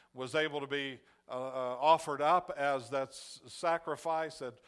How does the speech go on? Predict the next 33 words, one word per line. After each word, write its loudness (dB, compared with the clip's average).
supreme -4
sacrifice -2
for -8
man -6
once -4
and -12
for -6
all, -2
praise -10
God. -8
And -8
as -8
he -6
did 4
that, 2
uh, -8
uh, -2
where -2
we -4
kind -2
of -6
ended -2
off 6
a 2
little -4
bit -2
last -4
week, -6
we -10
talked -2
about 0
how 2
that -2